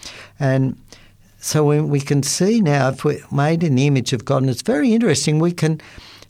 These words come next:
understand about nature. We've been learning about the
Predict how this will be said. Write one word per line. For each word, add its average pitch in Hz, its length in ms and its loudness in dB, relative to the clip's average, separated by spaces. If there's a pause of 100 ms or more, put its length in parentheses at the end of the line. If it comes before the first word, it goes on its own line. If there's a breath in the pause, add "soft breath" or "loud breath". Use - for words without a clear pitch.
(140)
understand 175 760 0
about 127 380 -2
nature. 107 400 -4
We've 123 200 -2
been 139 300 2
learning 156 400 2
about 123 340 -2
the 139 60 -14